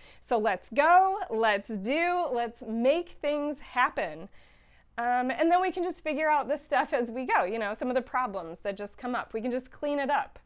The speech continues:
as we go, right? Uh, one time I was putting together this work bun-, this work bunch for the love of my life,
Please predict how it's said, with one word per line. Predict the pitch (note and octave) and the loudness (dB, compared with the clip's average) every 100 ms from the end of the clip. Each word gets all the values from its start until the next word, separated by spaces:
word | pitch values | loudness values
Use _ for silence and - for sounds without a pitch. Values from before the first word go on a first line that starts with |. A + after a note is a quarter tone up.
| - - | -14 -8
as | G#3+ | -6
we | A#3+ | -4
go, | A#3 A3 E3+ | 0 0 0
right? | F#3 G#3+ E4+ - - - - - | -2 -2 -2 -8 -20 -20 -20 -2
Uh, | A#3 A#3 | 2 4
one | B3 E4+ | 6 4
time | G4 E4+ E4 | 6 2 2
I | C4 | 2
was | C#4 D4 | 2 0
putting | E4 C#4+ C#4+ | -2 -4 -4
together | B3+ B3+ B3+ | -2 0 0
this | A#3+ C4 G#3 | -2 -4 -8
work | A3+ - | -8 -8
bun-, | A3+ A3 - | -8 -10 -12
this | E3 A3 A#3+ A#3+ | -12 -10 -8 -6
work | A3 A3+ - | -6 -6 -6
bunch | G#3 G3+ | -8 -8
for | - A3 | -10 -6
the | |
love | G#3 A3 A#3+ | -4 -2 -4
of | E4 | -4
my | C#4+ | -4
life, | F#3+ D3+ C#4+ | -4 -6 -10